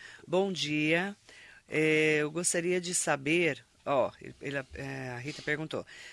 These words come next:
"Vereador, é, este-, é, esteve com o governador na Mogi Bertioga. Quero saber se fizeram um convite pra ele voltar à cidade. Qual a análise do trabalho dele em relação ao governador? Estou muito otimista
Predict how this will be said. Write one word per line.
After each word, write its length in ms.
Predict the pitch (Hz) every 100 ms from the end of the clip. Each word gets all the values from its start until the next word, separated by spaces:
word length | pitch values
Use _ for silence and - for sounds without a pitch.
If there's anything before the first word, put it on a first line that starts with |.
| -
"Vereador, 640 | 160 165 156 175 190 151 -
é, 200 | 151 156
este-, 260 | 151 -
é, 540 | 139 147 143 139 131 127 -
esteve 340 | - 160 156
com 480 | 156 165 160 165 147 - _ -
o 60 |
governador 560 | 139 147 151 147 139 147
na 80 | 151
Mogi 220 | 151 151
Bertioga. 720 | 143 139 - 123 127 151 185 - - - -
Quero 220 | - 156
saber 320 | 160 156 156 165
se 80 | -
fizeram 380 | 160 151 147
um 20 | 143
convite 360 | 147 147 143
pra 80 | 156
ele 120 | 147
voltar 340 | 143 147 139 139
à 40 |
cidade. 500 | - 143 143 156 175 - - - -
Qual 160 | 170
a 40 | 180
análise 340 | 160 160 151
do 60 | 151
trabalho 360 | 143 147 147
dele 460 | 139 139 151 165 147
em 20 |
relação 500 | 151 139 135 - 147
ao 80 | 143
governador? 720 | 143 139 131 127 123 147 190 - - -
Estou 240 | - 170 160
muito 300 | 170 180 175
otimista 760 | - 170 156 147 - -